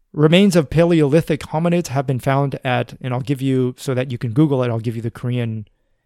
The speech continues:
uh, Korean, uh, pronunciation, or I'll try anyways. Apologies for the pronunciation.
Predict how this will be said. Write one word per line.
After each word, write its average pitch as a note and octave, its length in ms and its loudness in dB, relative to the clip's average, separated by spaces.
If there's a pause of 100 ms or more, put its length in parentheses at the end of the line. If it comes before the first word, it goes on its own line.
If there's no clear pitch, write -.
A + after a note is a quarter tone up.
(280)
uh, A2+ 240 -4
Korean, A#2 880 -6
uh, A2+ 180 -6
pronunciation, B2 720 -4
or D3 120 -4
I'll A2+ 100 -2
try B2 280 0
anyways. A#2+ 520 -4 (480)
Apologies A#2 520 -2
for A#2+ 320 -6 (100)
the A#2+ 140 -10
pronunciation. A#2+ 640 -8